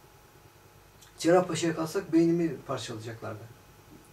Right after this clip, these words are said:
Yani bunun gibi daha çok hatıralarım var.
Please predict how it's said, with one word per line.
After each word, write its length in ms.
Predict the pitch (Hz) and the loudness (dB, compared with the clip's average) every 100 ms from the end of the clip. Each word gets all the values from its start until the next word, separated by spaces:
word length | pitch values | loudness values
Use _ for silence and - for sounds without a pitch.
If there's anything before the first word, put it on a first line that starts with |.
| - - - - - - - - - - - - - - - | -20 -20 -20 -20 -20 -20 -20 -20 -20 -20 -20 -20 -20 -20 -6
Yani 480 | 190 202 196 190 - - - - - - - - | 0 6 8 8 6 -6 -20 -20 -20 -20 -20 -4
bunun 160 | 190 226 | -2 0
gibi 200 | 202 202 | 0 6
daha 180 | 196 180 | 6 6
çok 440 | 202 202 - - - - - - - - - - - - - - - - - - - | 2 -2 -6 -18 -20 -20 -20 -20 -20 -20 -20 -20 -20 -20 -20 -20 -20 -20 -20 -20 -4
hatıralarım 680 | 160 160 165 160 160 151 | -4 -2 0 0 0 -2
var. 140 | 160 | -2